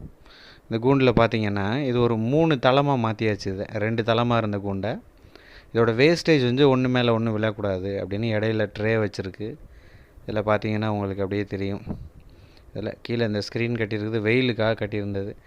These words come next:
இது வந்து நம்ம நண்பர் ஒரு எட்டு முட்டை கொடுத்திருந்தாரு, சிறுவிடை கோழின்னு சொல்லியிருந்தேன் பார்த்தீங்களா? ஆ, அந்த குஞ்சுகள். இதோட நாள் வந்து ஒரு டென் டேஸ் ஆகுது.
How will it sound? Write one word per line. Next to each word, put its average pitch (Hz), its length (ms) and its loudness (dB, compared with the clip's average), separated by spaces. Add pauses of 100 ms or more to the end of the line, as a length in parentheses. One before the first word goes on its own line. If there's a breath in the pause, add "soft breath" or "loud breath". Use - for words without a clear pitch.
(360 soft breath)
இது 127 200 4
வந்து 139 200 4
நம்ம 127 200 4
நண்பர் 123 360 4
ஒரு 107 440 4
எட்டு 104 240 -2
முட்டை 110 220 0
கொடுத்திருந்தாரு, 104 800 0
சிறுவிடை 113 460 2
கோழின்னு 104 320 0
சொல்லியிருந்தேன் 101 360 -2
பார்த்தீங்களா? 101 540 -2 (760 loud breath)
ஆ, 104 240 2
அந்த 117 260 2
குஞ்சுகள். 113 520 0 (120)
இதோட 107 560 4
நாள் 117 260 0
வந்து 120 200 2
ஒரு 123 140 2
டென் 139 320 2
டேஸ் 127 300 4
ஆகுது. 101 320 -2